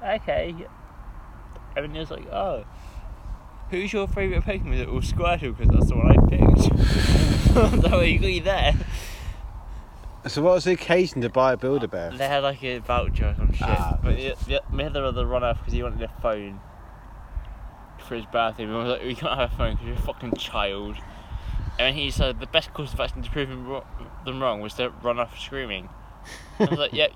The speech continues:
Speaker 1: you definitely proved the point there." <laughs>
Speaker 2: How old is he?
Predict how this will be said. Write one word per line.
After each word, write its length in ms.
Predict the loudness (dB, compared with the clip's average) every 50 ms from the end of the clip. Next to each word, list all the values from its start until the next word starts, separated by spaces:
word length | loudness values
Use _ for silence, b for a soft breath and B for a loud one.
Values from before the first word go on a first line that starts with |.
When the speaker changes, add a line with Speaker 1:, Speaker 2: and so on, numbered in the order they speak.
| -6 -12
Speaker 1:
you 80 | -6
definitely 280 | -4 -4 -4 -4 -6 -6 -4
proved 180 | -4 -4 -4
the 60 | -4
point 320 | -4 -2 -2 -2 -2 -2 0
there." 240 | 0 4 4 4 4
<laughs> 1200 | 4 2 2 4 4 4 0 -2 -6 -14 -18 -18 -18 -18 -18 -18 -18 -18 -16 -14 -14 -14 -10 -6
Speaker 2:
How 200 | -4 -2 2 2
old 120 | 2 2 2
is 120 | 0 -2
he? 160 | -2 -2 -2